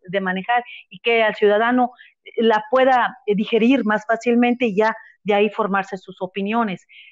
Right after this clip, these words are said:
Luchamos contra esto, Marco, porque todo mundo que tiene una cámara y que tiene acceso a internet puede abrir una página de Facebook y ya es un comunicador,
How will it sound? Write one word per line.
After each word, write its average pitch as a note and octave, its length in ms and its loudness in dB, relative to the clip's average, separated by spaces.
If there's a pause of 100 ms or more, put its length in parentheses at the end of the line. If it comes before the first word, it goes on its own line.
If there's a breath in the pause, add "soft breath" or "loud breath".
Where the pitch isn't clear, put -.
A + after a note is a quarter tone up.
(400 loud breath)
Luchamos A#3 640 2
contra F3+ 460 -2
esto, A3 320 -2
Marco, E3+ 320 -10
porque F3 220 -12
todo B3 260 2
mundo C4 300 4
que G#3+ 100 -4
tiene A#3+ 180 0
una A#3+ 180 0
cámara A#3 400 0
y F3+ 80 -8
que F#3+ 100 -8
tiene A3+ 240 -2
acceso A3+ 240 -6
a A3+ 40 -6
internet A3 300 -4 (320 loud breath)
puede C4 140 2
abrir C4 180 4
una C4 160 4
página B3+ 380 0
de A3 80 2
Facebook B3+ 420 0 (280 loud breath)
y A#3+ 140 0
ya B3+ 220 2
es B3 140 0
un B3+ 100 2
comunicador, G#3+ 720 0